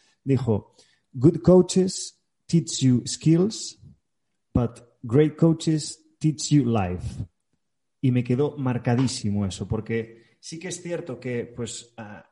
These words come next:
cuando eres joven, ¿qué, qué coño vas a enseñar? <laughs>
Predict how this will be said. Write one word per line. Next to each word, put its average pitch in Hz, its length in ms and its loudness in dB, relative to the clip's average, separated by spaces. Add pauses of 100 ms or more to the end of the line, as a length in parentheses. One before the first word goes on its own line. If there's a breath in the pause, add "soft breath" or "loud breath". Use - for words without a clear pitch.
(200)
cuando 123 260 -8
eres 160 160 -6
joven, 135 640 -8 (840 soft breath)
¿qué, 156 220 -12 (160)
qué 170 120 -4
coño 165 300 2
vas 131 140 4
a 123 60 4
enseñar? 104 380 -4
<laughs> - 100 -4